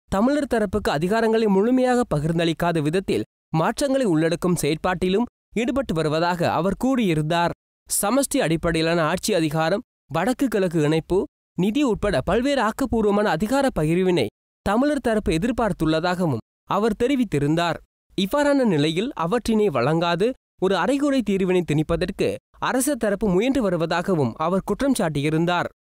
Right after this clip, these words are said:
இதேவேளை அரசியல் யாப்பு என்பது பெரும்பான்மையினர் சிறுபான்மையினரை ஆள்வதற்கான அதிகாரத்தை வழங்கும் ஒரு விடயமல்லவென தென்னாப்பிரிக்காவின்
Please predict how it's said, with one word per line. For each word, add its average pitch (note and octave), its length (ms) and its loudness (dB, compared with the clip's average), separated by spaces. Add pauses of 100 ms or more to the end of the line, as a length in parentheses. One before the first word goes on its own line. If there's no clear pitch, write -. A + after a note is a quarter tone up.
(220)
இதேவேளை A3 520 2 (320)
அரசியல் A3 440 0
யாப்பு C#4 260 0
என்பது F#3 320 0 (100)
பெரும்பான்மையினர் G#3 840 2
சிறுபான்மையினரை G#3+ 720 2
ஆள்வதற்கான D#3+ 720 0 (380)
அதிகாரத்தை C4 560 0
வழங்கும் G#3+ 400 2
ஒரு E3+ 160 2
விடயமல்லவென F#3 720 2 (440)
தென்னாப்பிரிக்காவின் F3+ 920 0